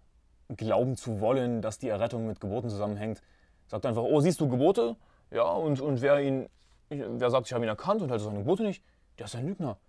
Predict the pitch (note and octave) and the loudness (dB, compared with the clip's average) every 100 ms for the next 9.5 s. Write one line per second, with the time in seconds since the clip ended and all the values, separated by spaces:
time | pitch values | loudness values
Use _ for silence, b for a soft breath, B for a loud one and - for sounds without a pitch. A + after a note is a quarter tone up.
0 | _ A2+ F#3 F#3 D3 D3+ D#3+ - E3 C3+ | _ -4 -2 0 0 -2 -4 -4 -4 -4
1 | - _ _ _ _ _ _ C#3 D3+ C#3+ | -6 _ _ _ _ _ _ 0 2 0
2 | C3+ - - F#3+ G#3+ - F#3+ F3+ F3 - | -4 -6 0 2 4 2 2 4 2 0
3 | _ _ _ _ _ G#2+ G#2 G#2+ G3+ F#3+ | _ _ _ _ _ -8 -2 4 4 6
4 | F#3+ F#3 - - _ _ _ - C#3 C3 | 6 6 2 -18 _ _ _ -4 0 2
5 | B2 F3 E3 F3+ E3 D3+ D#3 D3+ - _ | 2 2 4 4 6 6 4 2 -4 _
6 | _ _ - C#3 - - A#2+ C3+ C3+ B2+ | _ _ 2 2 2 -10 -4 -2 2 4
7 | A#2+ B2+ A2 G2 F#2+ D#2 - _ _ _ | 6 4 0 -6 -8 -12 -14 _ _ _
8 | _ _ _ _ _ _ _ _ A#2 A#2+ | _ _ _ _ _ _ _ _ 2 4
9 | D#3 F#3+ D3+ E3+ - | 6 6 6 2 -2